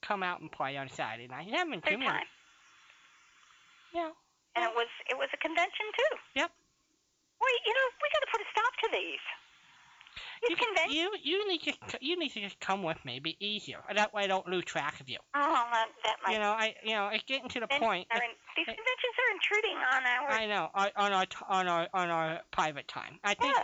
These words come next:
Speaker 1: I, I think, I think you just, I think you just have to come with me. That way I don't lose track of you.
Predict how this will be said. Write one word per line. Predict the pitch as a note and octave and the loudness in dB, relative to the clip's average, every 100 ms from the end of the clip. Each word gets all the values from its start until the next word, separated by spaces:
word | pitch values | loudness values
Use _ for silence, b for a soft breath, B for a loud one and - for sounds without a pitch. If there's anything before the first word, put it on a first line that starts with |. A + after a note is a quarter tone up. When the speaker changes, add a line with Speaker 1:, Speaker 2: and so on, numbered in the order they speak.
| - - | 2 0
Speaker 1:
I, | G#3+ | 0
I | A#3 | 0
think, | - F4 E4+ - | -2 -4 -4 -2
I | A3+ | -2
think | A3+ C#4 | -2 -6
you | - | -8
just, | - C4 - _ B B B B B - | -8 -10 -12 _ B B B B B -6
I | |
think | G#3 D4 C#4+ | -4 -6 -6
you | G#3+ | -6
just | - - | -6 -4
have | B3 | -4
to | - | -6
come | - - G#3 | -10 -2 0
with | G#3 - | 0 -2
me. | G3 G3 | -4 0
That | F3 | 0
way | F3 | 0
I | E3+ | 0
don't | F3+ G3 | -2 -2
lose | F3+ F3+ | -4 -4
track | - D#3 C3+ - | -2 -4 -4 -6
of | |
you. | B2 | -14